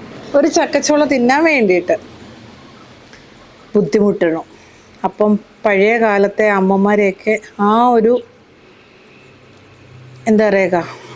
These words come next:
ചക്കയൊക്കെ ഇളക്കി തരുമ്പോൾ എന്തോരം ചക്കയുടെ അരക്ക് കൈ പറ്റിയിട്ടുള്ളത്. അവരൊക്കെ ആരോടെങ്കിലും പരിഭവങ്ങൾ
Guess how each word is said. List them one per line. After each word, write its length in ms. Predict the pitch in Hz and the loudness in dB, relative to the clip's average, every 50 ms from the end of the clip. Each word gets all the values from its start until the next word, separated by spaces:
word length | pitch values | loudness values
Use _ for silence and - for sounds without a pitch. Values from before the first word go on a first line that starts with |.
| - - - - - - - - - - - - - - - - - - - - - | -20 -20 -20 -20 -20 -20 -20 -20 -20 -20 -20 -20 -20 -20 -20 -20 -20 -20 -16 -8 -6
ചക്കയൊക്കെ 480 | 208 196 - - - 240 220 214 220 220 208 | -6 -6 -4 -4 -2 -2 0 0 0 0 0
ഇളക്കി 200 | 196 208 214 220 220 | 0 0 0 0 0
തരുമ്പോൾ 260 | 214 190 196 202 214 196 185 | 0 0 2 2 2 2 2
എന്തോരം 420 | 185 196 196 196 202 202 202 202 196 - | 2 2 2 4 2 2 0 0 -2 -4
ചക്കയുടെ 420 | 196 180 - 196 196 190 196 202 202 - - - - - - - - - - - - - - - - - - - - 190 | -6 -4 -2 -2 0 0 0 -2 -4 -6 -14 -20 -20 -20 -20 -20 -20 -20 -20 -20 -20 -20 -20 -20 -20 -20 -20 -10 -6 -4
അരക്ക് 380 | 185 185 185 190 185 - - 202 185 208 | -2 0 0 -2 -4 -4 -4 -4 -2 0
കൈ 120 | 202 190 196 208 208 - | 0 2 2 0 0 0
പറ്റിയിട്ടുള്ളത്. 640 | 196 185 185 - 202 190 190 - 180 180 180 175 180 180 185 180 | -2 -2 -2 -2 -2 -2 -2 -2 0 0 0 0 0 -2 -2 -2
അവരൊക്കെ 360 | 175 190 208 208 196 - 214 208 190 185 | 0 0 0 -2 -2 -2 -2 0 0 0
ആരോടെങ്കിലും 560 | 185 202 202 202 214 202 208 208 214 214 208 - | 0 2 2 2 0 0 0 0 0 0 0 0
പരിഭവങ്ങൾ 500 | 202 190 185 180 196 196 202 202 208 208 | 0 0 0 0 0 0 2 2 2 0